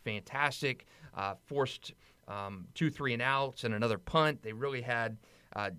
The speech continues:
really one drive in that half, um, of any kind of substance, um, and, and Bowles, uh, just owned the first half of that game. Uh, thought some good play action in there with D J Moore, Cade Frew, just the,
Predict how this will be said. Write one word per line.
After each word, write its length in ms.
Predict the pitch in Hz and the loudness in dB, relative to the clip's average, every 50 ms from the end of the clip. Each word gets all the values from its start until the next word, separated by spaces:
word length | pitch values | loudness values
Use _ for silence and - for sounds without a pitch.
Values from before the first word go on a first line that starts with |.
| - - - 120 | -12 -14 -10 -6
really 200 | 131 143 131 113 | -4 -4 -4 -4
one 340 | 107 101 113 123 131 135 | -6 -2 2 4 6 6
drive 480 | 117 107 113 107 127 147 143 120 110 104 | 4 4 2 2 4 4 4 4 2 0
in 80 | 110 110 | -2 -2
that 180 | 110 107 104 | -2 -4 -4
half, 480 | - - 135 135 131 123 117 107 - - _ - - - - - - | -4 -4 -2 0 0 0 -2 -4 -8 -20 _ -20 -20 -20 -20 -14 -8
um, 320 | 101 107 104 104 107 - - - - - | -8 -6 -6 -6 -8 -8 -10 -14 -12 -8
of 260 | - 107 110 101 101 - | -4 -4 -4 -6 -8 -8
any 240 | - 143 151 160 135 | -2 0 2 2 2
kind 200 | 110 - 123 110 | 2 0 -2 -2
of 60 | 101 - | -2 -4
substance, 640 | - - 107 101 - - - 110 107 - - - - | -4 -4 -4 -4 -4 -6 -8 -8 -8 -8 -10 -10 -8
um, 340 | 110 104 101 104 101 95 87 - | -6 -6 -6 -6 -8 -10 -12 -10
and, 200 | 113 110 104 101 | -8 -8 -8 -8
and 180 | - 104 104 101 | -8 -10 -10 -6
Bowles, 500 | - 120 127 131 123 113 113 110 - - - - - - - - - - - | -4 -2 -2 -2 -2 -2 -4 -6 -10 -14 -18 -20 -20 -20 -20 -20 -20 -18 -16
uh, 240 | - 87 85 80 82 76 67 - 117 113 - - - - - | -12 -12 -10 -10 -12 -14 -16 -18 -18 -20 -20 -20 -20 -16 -8
just 220 | - 127 117 - - - | -6 -6 -6 -6 -6 0
owned 320 | 139 156 156 139 127 113 | 2 4 4 4 2 0
the 100 | 110 104 107 | -2 -4 -4
first 280 | - 127 123 113 - - | 0 0 0 0 0 -2
half 240 | 123 123 123 123 - | 0 0 0 0 -2
of 100 | 113 107 | -8 -4
that 220 | 117 110 107 90 - | -2 -2 -2 -4 -4
game. 360 | 123 113 110 110 110 107 104 - - - - - - - - - - | -6 -4 -4 -4 -4 -4 -6 -8 -14 -20 -20 -20 -20 -20 -18 -10 -6
Uh, 240 | - 107 104 104 107 110 | -4 -2 -2 -2 -2 2
thought 180 | - 123 117 110 | 2 2 2 2
some 220 | - 110 104 104 | 0 -6 -4 -2
good 220 | 107 139 - - - | 2 2 2 2 2
play 240 | - - 151 151 143 | 6 8 8 10 10
action 400 | 139 135 135 - - - 131 127 | 10 8 6 4 2 0 0 2
in 180 | 127 131 131 | 2 2 2
there 240 | 123 123 123 123 123 | 2 2 4 4 2
with 160 | 117 113 107 | 2 0 -2
D 140 | 113 117 113 | 0 -2 0
J 180 | 104 110 104 104 | 0 0 0 0
Moore, 520 | 107 117 131 139 139 135 135 131 131 131 | 2 4 6 6 8 10 10 10 10 8
Cade 300 | 127 - 127 127 127 120 | 6 4 2 4 4 2
Frew, 460 | - - - 131 131 131 127 127 123 | 0 0 2 4 6 6 6 4 4
just 260 | 117 113 117 110 - | 2 0 -4 -4 -2
the, 220 | - 120 107 104 | -2 -2 -2 -2